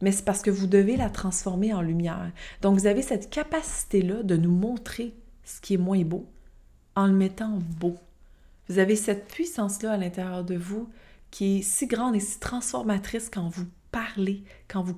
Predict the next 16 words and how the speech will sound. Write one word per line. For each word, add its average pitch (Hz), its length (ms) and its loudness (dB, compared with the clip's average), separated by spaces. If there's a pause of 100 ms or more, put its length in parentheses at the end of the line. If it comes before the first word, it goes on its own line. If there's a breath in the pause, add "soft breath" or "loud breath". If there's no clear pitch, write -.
communiquez, 202 720 -2
quand 180 160 -2
vous 170 280 -4
chantez, - 800 -2
quand 185 160 -6
vous... 180 340 -6
n'importe 302 240 -6
quoi. 262 240 -6 (340 loud breath)
Même 277 220 0
au 220 40 4
niveau 208 260 2
de 208 100 -4
la 175 240 -2
danse, 208 480 0
par 180 180 -4
exemple. 185 380 -6